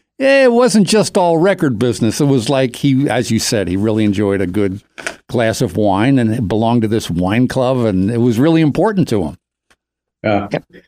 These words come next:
Speaker 2: that guy's name is Bob Yule, and I call him Bob Eulogy. So, uh, <laughs> it's like a, a highly specialized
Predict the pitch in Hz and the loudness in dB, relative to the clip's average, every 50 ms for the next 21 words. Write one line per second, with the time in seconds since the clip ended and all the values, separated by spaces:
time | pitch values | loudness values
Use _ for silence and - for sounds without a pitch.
0 | _ _ _ - 113 101 143 151 147 - 139 139 131 - 127 139 139 135 123 113 | _ _ _ -6 -2 0 0 0 0 0 0 0 0 2 0 2 2 2 2 0
1 | 107 - - - 127 135 135 123 113 110 113 135 147 147 131 113 110 110 - - | 0 -2 -2 0 0 0 0 0 0 2 2 2 4 4 4 2 2 0 -2 -2
2 | - 110 110 120 131 131 143 139 127 123 117 110 113 123 127 127 113 107 110 117 | 0 0 0 0 0 0 0 0 2 2 2 2 2 0 0 0 0 0 0 2
3 | 139 151 143 131 120 - 120 101 87 82 85 - _ _ _ _ _ _ 151 131 | 2 4 4 2 2 0 -2 -4 -4 -4 -8 -10 _ _ _ _ _ _ -20 -20
4 | - 170 170 - - 110 95 95 - - - 143 156 143 123 117 117 113 110 110 | -18 -14 -6 -2 -2 0 0 0 0 -2 -2 -2 0 2 2 2 2 2 2 0
5 | 110 - - - - - - 180 - - - 247 240 - - 165 170 285 208 - | 0 -2 -4 -6 -4 -4 -4 -4 -4 -4 -2 -4 -4 -2 -4 -2 -2 -2 -2 -2
6 | - - 160 - 311 339 - - 147 131 196 160 143 147 143 - 156 139 - 131 | -2 -2 0 0 0 2 2 0 0 2 2 2 2 2 2 0 0 0 2 0
7 | 120 113 110 - 139 117 117 - 165 165 160 156 139 127 135 - - - 175 165 | 0 0 0 0 0 0 0 0 0 2 2 2 2 0 -2 -4 -2 -2 -2 -2
8 | - - 156 139 131 131 131 123 117 120 - - - - | 0 2 2 2 2 2 0 0 0 -2 -4 -6 -6 -6